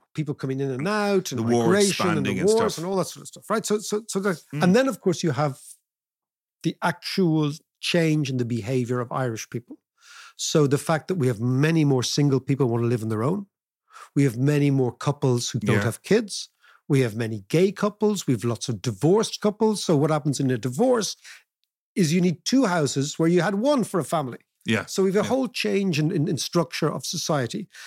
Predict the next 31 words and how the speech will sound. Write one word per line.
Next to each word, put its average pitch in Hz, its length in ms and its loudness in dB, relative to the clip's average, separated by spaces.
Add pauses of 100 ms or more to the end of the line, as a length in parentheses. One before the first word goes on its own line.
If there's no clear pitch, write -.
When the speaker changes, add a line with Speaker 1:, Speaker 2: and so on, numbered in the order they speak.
(120)
Speaker 1:
Now, 156 80 0
this 240 280 2
means 170 360 4
that 151 200 -2 (480)
less 185 680 2
people 156 380 -4
on 135 140 -6
average 131 440 -2
will 131 100 0
live 135 360 -2 (440)
in 156 260 2
a 135 100 -2
house - 480 -6 (100)
in 120 140 -2
Ireland. 110 400 -8 (460)
Now, 170 60 4
you 185 140 4
can 220 160 -6
think, 214 160 -4
"Ah, 349 300 0
yeah, 285 240 2
no, 226 100 2
that's 190 300 -2
sort 190 240 2
of, 202 100 2
you 202 60 4
know, 170 140 2 (300)
if 180 120 2
it 185 80 2
goes 190 240 2
from 135 240 -2